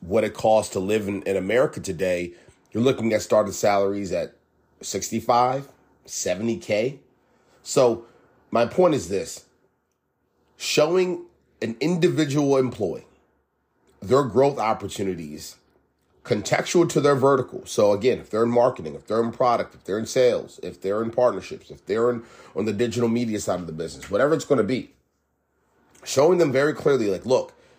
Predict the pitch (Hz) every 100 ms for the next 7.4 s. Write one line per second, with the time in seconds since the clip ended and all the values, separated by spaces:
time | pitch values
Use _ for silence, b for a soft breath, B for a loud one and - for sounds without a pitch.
0 | b b _ - 156 190 165 160 160 151
1 | 80 71 - _ _ _ _ _ _ _
2 | _ - 95 123 147 135 131 135 110 120
3 | 127 123 - 107 85 - 78 73 71 _
4 | _ b b b b b 123 110 - 165
5 | 170 127 113 117 95 131 139 120 101 -
6 | 101 82 78 - _ - - 160 - -
7 | - 82 65